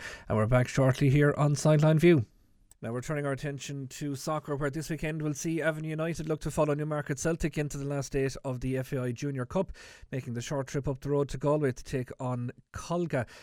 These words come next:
Delighted to say Dylan Casey with me to look ahead to it. Dylan, it's been quite a, another positive season for Avenue, um, still in contention for a number of competitions, obviously, but I guess this is the big one. This is the one where players really look to see how they can test themselves outside the county boundaries.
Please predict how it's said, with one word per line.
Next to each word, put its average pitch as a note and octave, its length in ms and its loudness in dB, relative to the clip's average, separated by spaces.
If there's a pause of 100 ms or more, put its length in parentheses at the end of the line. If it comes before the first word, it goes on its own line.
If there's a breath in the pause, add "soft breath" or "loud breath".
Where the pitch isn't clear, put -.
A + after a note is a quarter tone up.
(140 loud breath)
Delighted E3 300 2
to D3 60 -4
say E3 180 2
Dylan D3+ 280 0
Casey D#3+ 320 2
with D3+ 160 0
me D#3 100 0
to - 140 -2
look D#3 180 2
ahead D3 340 2
to E3+ 200 4
it. D#3+ 80 4
Dylan, F#3 340 4
it's - 120 -6
been F3+ 200 0
quite F3+ 240 2
a, E3+ 140 2 (420 loud breath)
another F#3 300 4
positive F#3+ 460 4
season F#3 580 0
for E3 280 2
Avenue, E3+ 640 2
um, D#3 480 6
still E3+ 240 -2
in D#3+ 60 -2
contention D#3 480 -2
for D#3+ 140 -2
a - 20 0
number E3 200 2
of D3 60 2
competitions, D#3 580 -2
obviously, D#3 440 2
but C#3+ 200 4 (320 loud breath)
I D3 100 2
guess E3 280 2 (100)
this G3+ 220 0
is F#3+ 200 2
the F3 100 0
big D3+ 220 2
one. B2+ 180 0
This D#3+ 180 -4
is F3+ 80 -2
the F3 100 2
one E3 220 2
where D#3 100 4
players D3 440 4
really D#3 240 2
look D3+ 260 2
to D3 300 2
see D#3+ 260 0
how D3+ 140 4
they D3 100 2
can C#3+ 160 -2
test D3+ 280 -4
themselves D3+ 360 -2
outside D3 360 2
the C#3 60 -2
county C#3+ 280 -2
boundaries. C3 540 -2